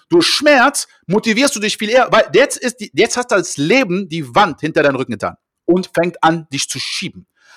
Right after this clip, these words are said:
Aber das Ding ist, dann reagierst du ja auch nur aus Schmerz, bist nicht vorbereitet und, ne, da machst du auch viel mehr Fehler und so weiter und so fort. Das Beste ist, wenn ich mir selbst Herausforderungen stelle.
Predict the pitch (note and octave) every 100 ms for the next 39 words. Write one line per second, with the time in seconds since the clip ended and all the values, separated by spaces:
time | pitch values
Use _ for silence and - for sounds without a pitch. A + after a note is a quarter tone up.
0 | _ - D3+ D3+ D3 C#3+ A#3+ A#3+ D3+ D#3
1 | - _ _ _ _ B2 D#3 E3 E3 D3
2 | F3 F#3 - F3 D3 F3+ C#3+ - - A#3+
3 | G3 - - C#3+ - C#3+ - A3 F#3 D#3
4 | D3 D3 D#3 - D#3 - D#3 F3+ D3+ D#3+
5 | - E3 - F3 D3+ C#3+ G#3 G3 D#3+ C#3+
6 | D3+ D3 C#3+ A3 A3 - - B2+ - C#3
7 | C#3 D#3 C#3 E3 D3 - A#2+ G3+ E3+ -
8 | E3+ A3 A#2 G#2 G2+ - F2